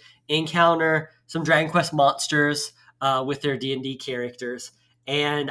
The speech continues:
I did wanna mention, because I didn't get to, we didn't talk about this the night we were playing last week,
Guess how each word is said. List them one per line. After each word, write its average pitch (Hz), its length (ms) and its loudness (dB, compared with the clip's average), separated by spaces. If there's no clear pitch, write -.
I 160 80 6
did 202 240 4
wanna 214 180 4
mention, 151 520 0
because 139 200 -4
I 147 60 0
didn't 160 160 -2
get 165 160 -4
to, 139 260 -4
we 143 140 -2
didn't 147 260 -4
talk 156 260 0
about 135 300 -2
this 147 440 -2
the 131 80 -6
night 135 240 -2
we 135 60 -10
were 127 120 -6
playing 165 380 2
last 123 260 -4
week, 123 360 -10